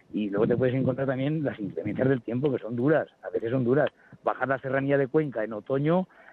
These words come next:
y a veces con nieve o sin nieve. Hasta incluso, mira, un año en las lagunas de Ruidera, allá en plena, en pleno Ciudad Real nos cayó una nieve casi de metro. O sea, la cuestión es que hay que estar preparados, mentalizados, tanto uno como los animales.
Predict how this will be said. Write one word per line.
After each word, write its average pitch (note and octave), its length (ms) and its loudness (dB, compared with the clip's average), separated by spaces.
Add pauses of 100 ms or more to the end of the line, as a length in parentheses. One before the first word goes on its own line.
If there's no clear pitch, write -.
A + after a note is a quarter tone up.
(120)
y A2 380 0
a G#2 100 2
veces G#2+ 240 -6
con G2 200 -4
nieve D#3 260 2
o A#2 60 -2
sin A2+ 120 -10
nieve. D3+ 280 0
Hasta B2+ 180 -4
incluso, C3+ 320 -2
mira, F#3+ 180 2
un C3 100 2
año F3 200 0
en D3 180 0
las B2 100 0
lagunas C#3 360 0
de D3+ 80 2
Ruidera, C#3+ 500 2 (500)
allá C3 300 -2
en B2 200 -10
plena, C#3+ 380 0 (300)
en B2 120 -4
pleno C#3+ 220 2
Ciudad B2+ 200 2
Real D#3+ 180 -6
nos E3 140 -10
cayó C3+ 180 0
una C#3+ 140 2
nieve E3 220 4
casi B2 200 -2
de G#2 120 -2
metro. B2+ 320 -4 (420)
O - 20 -20
sea, C3 120 0
la A#2 100 -6
cuestión A2+ 360 -4 (320)
es - 80 -12
que A#2 60 0
hay A#2+ 60 4
que B2+ 80 4
estar C3+ 200 -2
preparados, C#3+ 520 0
mentalizados, C3 760 0 (380)
tanto A2+ 280 0
uno A#3+ 340 2 (360)
como G2+ 220 -2
los F#2 140 0
animales. G#2 400 -2